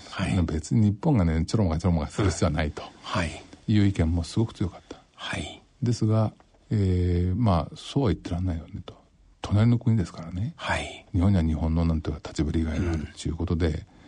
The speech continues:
Speaker 2: だんだんだんだん、その、お-、えー、このダブリューティーオー加盟に日本が頑張るっていうこと、加盟促進っていう観点から頑張るっていうことに対して、霞が関の中でも賛同する人が増えていったんですね。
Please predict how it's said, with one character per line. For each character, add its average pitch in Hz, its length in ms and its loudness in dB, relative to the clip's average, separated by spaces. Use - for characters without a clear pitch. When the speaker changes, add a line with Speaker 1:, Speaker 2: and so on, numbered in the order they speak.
Speaker 2:
だ 113 120 4
ん 113 60 4
だ 113 120 6
ん 110 60 6
だ 107 120 6
ん 104 80 6
だ 98 140 6
ん、 98 140 0
そ - 140 -4
の、 90 280 4
お-、 85 580 2
え - 140 -6
ー、 - 20 -6
こ 98 120 0
の 90 60 4
ダ 92 100 6
ブ 90 80 4
リ 92 60 6
ュ - 20 -4
ー - 20 -4
テ 98 80 4
ィ - 20 6
ー - 20 2
オ - 0 -
ー - 40 -8
加 92 80 6
盟 80 160 4
に 78 60 2
日 80 60 2
本 85 140 4
が 78 80 0
頑 82 180 4
張 85 180 4
る - 20 -2
っ - 0 -
て - 300 -8
い 78 340 0
う 80 80 -2
こ 80 140 -4
と、 73 240 -4
加 - 140 0
盟 90 120 6
促 85 200 0
進 87 180 2
っ - 20 2
て - 100 -6
い - 20 -4
う 82 40 -2
観 80 200 -6
点 78 160 -8
か - 80 -4
ら 71 80 -4
頑 85 220 0
張 78 100 2
る 73 60 -2
っ - 20 -14
て - 180 -8
い 76 40 0
う - 40 -6
こ - 100 -4
と - 80 -4
に 65 80 -6
対 78 180 -6
し - 60 -12
て、 - 160 -10
霞 101 280 2
が 85 80 4
関 82 200 -4
の 82 60 -2
中 80 180 -2
で 85 80 0
も 82 280 0
賛 95 240 2
同 85 120 4
す - 100 -6
る 87 60 0
人 82 160 -4
が 71 40 -4
増 82 160 -6
え - 40 -2
て - 60 -14
い 87 40 -12
っ - 60 -20
た - 80 -16
ん 92 60 -10
で 82 80 -14
す - 120 -20
ね。 110 140 0